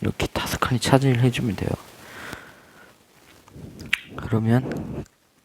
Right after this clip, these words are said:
이렇게 레드스톤 횃불을 던져도 안 들어가죠. 근데 여기 돌을 던지면 오직 돌만 들어갑니다. 하지만 이미 전기 신호가,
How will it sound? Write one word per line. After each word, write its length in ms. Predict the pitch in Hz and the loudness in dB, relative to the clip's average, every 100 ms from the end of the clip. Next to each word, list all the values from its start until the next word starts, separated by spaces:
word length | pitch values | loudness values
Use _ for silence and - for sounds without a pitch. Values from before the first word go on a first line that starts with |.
| _ - - | _ -20 -8
이렇게 540 | 113 110 - 104 107 117 - - - _ _ - _ - | -6 -2 2 2 2 -2 -8 -18 -20 _ _ -20 _ -8
레드스톤 680 | 110 110 120 - - - - - - - | 0 2 2 0 -8 -8 -8 -10 -20 -4
횃불을 560 | 139 - - 123 135 156 - _ _ _ _ _ _ _ _ _ | -2 -2 -6 2 2 2 -6 _ _ _ _ _ _ _ _ _
던져도 600 | - 110 117 104 101 123 - _ _ | 0 4 4 4 -2 -4 -14 _ _
안 180 | 113 113 | -2 4
들어가죠. 420 | - - - - _ _ _ _ - - - - - - - - | 2 2 -8 -14 _ _ _ _ -20 -20 -20 -20 -20 -20 -16 -8
근데 220 | 107 107 | 2 4
여기 240 | 104 104 | 4 2
돌을 420 | - 110 110 117 104 | 2 2 4 4 2
던지면 560 | 110 110 107 117 107 - - - - _ | -2 -2 -2 0 0 -4 -16 -20 -20 _
오직 320 | - - - - | -10 -8 -8 0
돌만 680 | - 113 123 123 113 110 | 6 8 8 6 4 4
들어갑니다. 560 | 123 107 104 98 - - - | -2 -2 -2 -4 -8 -18 -20
하지만 380 | - 127 135 143 - - - - - - - - | -8 0 0 0 -4 -16 -16 -16 -16 -18 -12 2
이미 180 | 107 | 2
전기 440 | 104 - 107 104 117 | 4 0 0 2 0
신호가, 680 | - 131 120 101 104 113 | 2 2 4 4 4 2